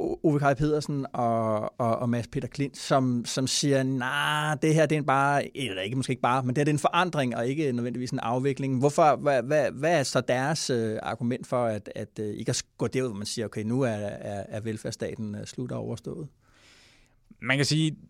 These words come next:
Speaker 2: det, det svar kommer også med nogle nuancer, fordi Ove Kaj Pedersen, øh, siger jo også, at velfærdsstaten, som vi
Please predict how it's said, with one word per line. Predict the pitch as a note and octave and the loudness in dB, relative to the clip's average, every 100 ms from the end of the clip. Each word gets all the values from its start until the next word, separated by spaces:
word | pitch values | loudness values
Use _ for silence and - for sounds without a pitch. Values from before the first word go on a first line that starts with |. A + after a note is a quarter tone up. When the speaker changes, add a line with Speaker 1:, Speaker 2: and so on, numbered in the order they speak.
| _ | _
Speaker 2:
det, | - E2+ | -12 0
det | E3 F#3 | 4 6
svar | F3 D#3 | 6 4
kommer | - D3+ C#3 | 6 6 6
også | C#3 | 4
med | C#3+ | 4
nogle | B2+ A#2+ | 2 4
nuancer, | A2 G2 C3 B2+ | 2 2 0 -2
fordi | G#2 A#2+ A#2+ | -2 0 2
Ove | A#2+ B2+ B2 | 2 2 0
Kaj | B2 | 0
Pedersen, | A#2+ E3 E3 A2+ A2 G2+ | 2 2 2 0 0 -2
øh, | - G2 | -4 -4
siger | G2 - C#3+ | -2 2 4
jo | D3 A#2 | 4 4
også, | A2 B2+ C3+ C3 G#2 - | 2 2 2 -2 -4 -2
at | G2+ G#2 - _ _ | -2 -2 -8 _ _
velfærdsstaten, | G#2+ C3+ - B2 - A2+ G2+ G2+ F#2+ - _ _ | 0 2 4 2 2 0 0 -2 -8 -12 _ _
som | - B2+ G#2 | 0 2 2
vi | G#2 G2 | -2 -6